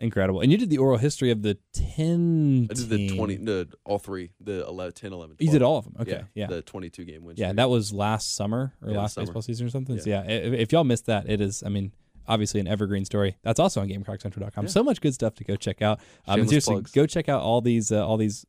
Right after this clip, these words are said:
Speaker 1: all-decade teams. It's, it's been about a week, but we're still, you know, pretty fresh in the new year. So, uh, go check 'em out. Let us know. What did we get wrong? I mean, not me. I didn't cast any votes. I, I, I talked to Wes about it in an unofficial capacity, but let us know if we're,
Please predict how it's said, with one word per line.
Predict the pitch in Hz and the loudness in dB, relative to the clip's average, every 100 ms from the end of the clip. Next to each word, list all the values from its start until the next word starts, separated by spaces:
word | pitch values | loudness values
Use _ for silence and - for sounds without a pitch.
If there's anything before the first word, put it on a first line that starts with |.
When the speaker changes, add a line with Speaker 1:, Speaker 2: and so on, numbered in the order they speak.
| _ _ _ | _ _ _
Speaker 1:
all-decade | 120 117 113 - 107 | 0 2 0 0 -2
teams. | 113 107 | 0 0
It's, | 107 - | 0 -4
it's | 127 | -4
been | 120 143 | 2 2
about | 107 | 4
a | 98 | 2
week, | 98 92 | -2 -4
but | 85 | -4
we're | 107 | -4
still, | - 107 101 _ _ _ | 0 0 0 _ _ _
you | 110 | -2
know, | 98 | -2
pretty | - 110 | 0 -4
fresh | - 101 98 | -2 -4 -2
in | 104 | -2
the | 98 | 0
new | 98 | 2
year. | 98 95 98 101 | 2 2 2 0
So, | - 101 104 | -2 0 0
uh, | 104 _ _ - | -2 _ _ 0
go | 139 | 2
check | 165 | 2
'em | 135 | 2
out. | 123 - _ - | -2 -4 _ 0
Let | 139 | 2
us | 147 | 2
know. | 139 156 - _ - | 2 0 -2 _ -2
What | 113 | 2
did | 117 107 | 4 4
we | 117 | 2
get | 113 104 | 2 2
wrong? | 117 | 2
I | 104 | 2
mean, | 104 | 0
not | 107 101 | 0 2
me. | 110 101 | 2 2
I | 104 | 2
didn't | 107 107 | 0 0
cast | 107 110 | -2 -2
any | 107 | -2
votes. | 101 101 123 | 0 0 0
I, | 107 92 120 | -2 0 0
I, | 120 | 0
I | 113 | -4
talked | 110 120 110 - | 0 0 -2 -4
to | 123 | 0
Wes | 113 107 | 2 0
about | 113 110 | 0 0
it | 113 | 2
in | 110 | 0
an | 107 | 0
unofficial | 107 113 - 113 110 | 0 -2 0 0 0
capacity, | 110 107 104 104 107 | -4 -2 -2 -2 -2
but | 104 92 | -2 -2
let | 110 | -2
us | 113 | 0
know | 110 107 | 2 0
if | - | 2
we're, | 107 | -2